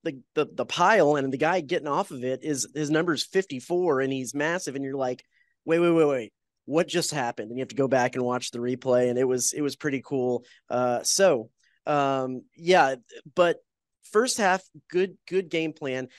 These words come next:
They, they only had one three and out. It was a pivotal one right after they scored off the interception. L S U scored off the interception.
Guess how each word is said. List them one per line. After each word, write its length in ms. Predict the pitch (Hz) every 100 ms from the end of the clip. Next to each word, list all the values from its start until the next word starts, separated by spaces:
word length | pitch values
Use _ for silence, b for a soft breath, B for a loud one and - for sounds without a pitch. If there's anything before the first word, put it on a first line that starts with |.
| B B 185
They, 100 | 185
they 120 | 208
only 320 | 196 311 330
had 260 | 185 208 226
one 440 | 123 143 190 202
three 340 | 170 160 175 156
and 100 | 143
out. 280 | 156 123 -
It 100 | 165
was 180 | 156 143
a 60 |
pivotal 480 | - 240 262 170 135
one 280 | 131 135 135
right 260 | 147 180
after 680 | 147 143 151 - 147 147 139 b b
they 120 | 147 147
scored 420 | - 151 165 151
off 280 | 139 147 -
the 120 | 143
interception. 540 | 139 131 147 139 -
L 140 | 127 147
S 120 | 139
U 80 | 143
scored 240 | - 143
off 100 | 131
the 80 | 135
interception. 640 | 131 120 151 151 127 120